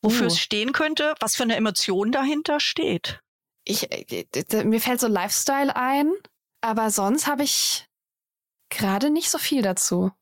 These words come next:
Speaker 1: Okay, da muss Coca-Cola noch an dir arbeiten, dann haben die noch nicht den perfekten <laughs> Job gemacht. Aber
Speaker 2: Bin, ja.
Speaker 1: deswegen, ich, ich löse.
Speaker 2: Ja.
Speaker 1: Also es hat tatsächlich was, wie du sagst, auch mit Lifestyle zu tun.
Speaker 2: Mhm.
Speaker 1: Äh, und Lifestyle, wir sprechen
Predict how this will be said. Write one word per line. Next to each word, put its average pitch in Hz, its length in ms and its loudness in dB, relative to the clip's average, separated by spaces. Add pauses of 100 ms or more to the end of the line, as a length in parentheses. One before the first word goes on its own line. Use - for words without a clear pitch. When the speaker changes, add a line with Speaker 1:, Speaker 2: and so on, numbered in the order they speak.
(300)
Speaker 1:
Okay, 190 300 -2
da 160 80 0
muss 170 220 0
Coca-Cola 214 640 0
noch 196 160 0
an 180 160 0
dir 175 180 0
arbeiten, 165 500 -2
dann 165 200 0
haben 170 100 0
die 220 100 0
noch 220 140 2
nicht 220 180 0
den 208 140 -2
perfekten 226 460 -2
<laughs> - 0 -
Job - 340 -2
gemacht. - 600 -2 (100)
Aber 202 500 2 (140)
Speaker 2:
Bin, 226 100 2
ja. 226 100 2
Speaker 1:
deswegen, 190 400 0
ich, - 260 -4
ich 240 180 -2
löse. 196 540 2 (280)
Speaker 2:
Ja. 247 180 2
Speaker 1:
Also 208 160 0
es - 80 0
hat 214 140 -2
tatsächlich 202 560 0
was, 196 180 -2
wie 208 60 2
du 185 100 0
sagst, 175 300 0
auch 180 100 0
mit 175 120 0
Lifestyle 180 520 0
zu 180 160 -4
tun. 226 400 2
Speaker 2:
Mhm. 226 100 4
Speaker 1:
Äh, 156 160 0
und 170 180 -2
Lifestyle, 180 540 0
wir 180 100 0
sprechen 175 480 -2